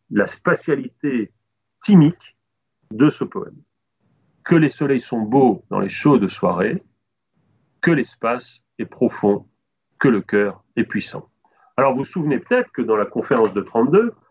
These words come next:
Binswanger cite des, des vers magnifiques d'Hölderlin, hein, pour, euh, de Goethe, pardon, il cite aussi Hölderlin, mais ce sont des vers de Goethe, pour illustrer, hein, ce qu'il appelle l'espace thymique. Je crois que pour un lecteur français ou une lectrice française,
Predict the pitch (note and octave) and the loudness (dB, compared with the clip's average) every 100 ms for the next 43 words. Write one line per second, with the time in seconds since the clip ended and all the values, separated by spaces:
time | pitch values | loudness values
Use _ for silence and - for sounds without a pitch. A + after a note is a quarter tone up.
0 | _ - C3+ D#3 A#2+ A#2+ B2 G3 A3+ - | _ -4 2 2 2 2 2 2 0 -4
1 | - A3 A3 - G#2 _ _ _ - G2 | -8 -4 -4 -4 -6 _ _ _ -8 -2
2 | G#2+ - _ _ - - F#2+ F#2+ C3 G2+ | -2 -2 _ _ -16 -4 0 2 2 0
3 | G#2+ G#2+ G#2 C3+ G2+ G2+ G2 F#2+ A2 F3 | -6 -10 -8 -10 -8 -2 0 0 0 0
4 | A#3+ E3 F#3+ _ _ _ - G#3 E3+ A#2+ | 0 0 -2 _ _ _ 2 4 4 0
5 | A2+ B2+ A#2 A#2+ E3+ G#3+ - G#2+ A#2+ G3+ | -2 -4 -2 2 2 0 -4 -8 -6 -6
6 | C#3+ G2+ F#2+ - - B2 G#2+ - F#2+ A2 | -6 -8 -12 -16 -10 -6 -6 -2 0 4
7 | F#3 G3 G#2+ - G2 B2 G2+ G2+ F#2 G#2 | 6 6 4 0 0 2 4 2 -2 -2
8 | E3 A3 - - - _ F3 F#3 D#3 A#2 | 2 2 -2 -18 -20 _ 2 4 2 -2
9 | - A#3+ G#3 - B2 A2+ G3 E3+ B2 A#2 | -2 0 0 -2 -4 -4 -2 0 0 0
10 | E3 D3 - B2 G#2 F2+ A#2 - G3 B2 | -4 -4 -4 -2 -2 -2 -4 -2 -2 -4
11 | - _ _ _ _ A3 G#3+ C#3+ - G#2+ | -10 _ _ _ _ 0 2 2 0 -4
12 | F#2+ F#2 F#2 - - _ _ - A#2 - | -2 -4 -8 -12 -18 _ _ -4 -4 -2
13 | B2 - - A2 B3 C4+ F#3+ G2 F#2+ G2 | -2 -4 -6 -6 -2 0 0 0 -4 -6
14 | - - - - G2 - A#3 G3+ G#2+ | -2 0 0 -4 -4 0 2 2 -2